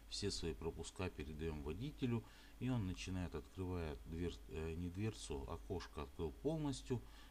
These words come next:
значит, этого автомоб-, нашего автомобиля, и начинает показывать в связи с системой, э, пропускной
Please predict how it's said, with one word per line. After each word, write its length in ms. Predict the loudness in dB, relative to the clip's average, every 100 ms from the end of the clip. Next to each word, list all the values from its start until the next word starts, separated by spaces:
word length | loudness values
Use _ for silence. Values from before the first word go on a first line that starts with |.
| -6
значит, 380 | -4 -4 -4 -2
этого 340 | -2 0 2
автомоб-, 500 | 0 -2 -2 0 0
нашего 360 | 0 2 2 0
автомобиля, 680 | -2 -2 -2 0 0 2 0 -4 -12 -2
и 100 | 2
начинает 580 | 2 2 2 2 2 2
показывать 580 | -2 -4 0 0 0 -2
в 40 |
связи 240 | 0 0 0
с 60 |
системой, 600 | -2 -4 0 2 2 -2 -6 -14 -12 -6
э, 360 | -2 -2 -2 -2 -2 -4 -8 -12 -6
пропускной 680 | -4 -2 -4 -4 -2 0 -2